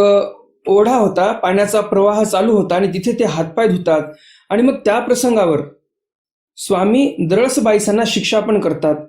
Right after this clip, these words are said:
कशामुळे शिक्षापन करतात? असं काय करत होते नेमकं? हातपाय धुत होते म्हणजे नेमकं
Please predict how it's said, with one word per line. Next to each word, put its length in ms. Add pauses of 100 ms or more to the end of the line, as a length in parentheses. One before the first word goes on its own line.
(300)
कशामुळे 380
शिक्षापन 460
करतात? 380
असं 160
काय 180
करत 240
होते 160
नेमकं? 260
हातपाय 280
धुत 140
होते 160
म्हणजे 180
नेमकं 340